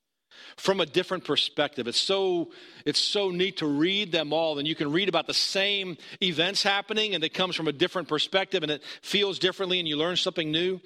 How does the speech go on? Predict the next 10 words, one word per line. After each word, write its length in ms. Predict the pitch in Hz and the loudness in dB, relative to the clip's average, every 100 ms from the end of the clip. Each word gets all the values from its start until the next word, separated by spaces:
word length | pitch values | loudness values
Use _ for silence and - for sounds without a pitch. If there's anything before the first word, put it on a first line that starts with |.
| - - - - | -16 -16 -16 -6
And 160 | 156 143 | -4 0
John 720 | 139 185 233 175 135 170 196 - _ _ _ _ _ _ _ _ _ _ _ _ _ _ _ _ _ _ _ _ | 2 2 2 0 -2 -6 -10 -14 _ _ _ _ _ _ _ _ _ _ _ _ _ _ _ _ _ _ _ _
has 300 | - 170 151 | 2 2 2
a 60 | 156 | 0
unique 560 | 151 156 156 208 240 | -2 -2 2 0 0
approach 480 | 202 - 190 156 147 | -4 -2 0 0 0
to 100 | 156 | -2
who 140 | 135 147 | 0 0
Jesus 480 | - 165 143 120 | 0 0 0 -2
was. 440 | 110 110 - - | -4 -8 -8 -10